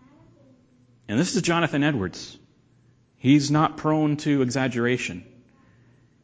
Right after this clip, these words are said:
He's very clear in his thinking. He's very clear in his understanding of Scripture. And he says, "This is how important it is to God." And we've read the Scriptures that he would get this from, right? 'Cause God said, "I don't want you to show up for church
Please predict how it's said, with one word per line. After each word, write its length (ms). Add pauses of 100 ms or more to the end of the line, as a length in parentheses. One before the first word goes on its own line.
He's 280
very 300
clear 400
in 80
his 200
thinking. 480 (500)
He's 140
very 260
clear 380
in 60
his 120
understanding 560
of 80
Scripture. 480
And 140
he 140
says, 360 (260)
"This 240
is 120
how 180
important 380
it 80
is 160
to 80
God." 320 (480)
And 100
we've 240 (100)
read 220
the 60
Scriptures 500
that 120
he 100
would 100
get 180
this 160
from, 300
right? 180 (420)
'Cause 140
God 300
said, 300
"I 100
don't 220
want 220
you 100
to 60
show 280
up 280
for 80
church 560